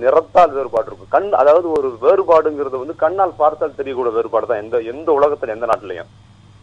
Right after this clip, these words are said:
ஒருத்தர் கருப்பா இருப்பார், ஒருத்தர் சிவப்பா இருப்பாரு. இதுதான் பிரச்சனை உலகம் முழுக்க. ஒரு, ஒரு பார்க்கும்போது வேறுபாடுகள் தெரியுது. அந்த கண்ணால் தெரிகிற வேறுபாடுகளை வைத்து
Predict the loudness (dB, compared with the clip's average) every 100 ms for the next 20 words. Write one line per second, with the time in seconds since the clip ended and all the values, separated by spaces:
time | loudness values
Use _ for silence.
0 | -20 -14 -6 -2 0 2 4 4 2 -2
1 | -2 -4 -4 -4 0 -2 -2 -8 -8 -14
2 | -20 -20 -20 -18 -10 0 2 4 0 -2
3 | 0 2 0 -2 -4 -6 -6 -10 -8 2
4 | 4 4 -4 -6 -2 -2 0 -2 -4 -10
5 | -10 -10 -12 -16 _ _ -20 -16 -2 0
6 | 2 0 2 2 4 2 0 -4 -2 0
7 | 0 4 2 2 -2 -4 -6 -14